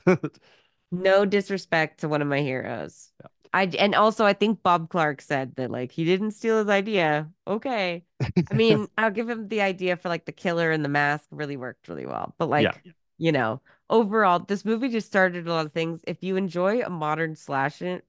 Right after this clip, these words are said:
Speaker 2: like, modern slasher movies, I feel like, or any kind of horror movie in general, I feel like you'll, this is kind of the blueprint for so many of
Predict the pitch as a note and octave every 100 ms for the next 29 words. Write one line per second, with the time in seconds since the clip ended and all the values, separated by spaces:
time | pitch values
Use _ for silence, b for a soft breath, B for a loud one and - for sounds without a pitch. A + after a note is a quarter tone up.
0 | _ - D3+ - - D#3 D#3 D#3 - D3+
1 | C#3+ D3 F3 F#3 F3+ G3 - E3+ D#3+ D3+
2 | C#3 B2+ _ _ _ - F#3+ - E3 F#3+
3 | E3 C#3 _ - C3+ B2 - - _ C3+
4 | C#3 C3 C3 C3+ C3 C3 B2 C3 B2+ B2
5 | G#2+ G#2+ A#2+ - B2 B2 C3 B2+ B2 -
6 | D#3 D3 D3+ D#3 C#3+ C#3 C3 C3 B2+ B2
7 | G2 - C#3+ C3 C3 B2 B2 - -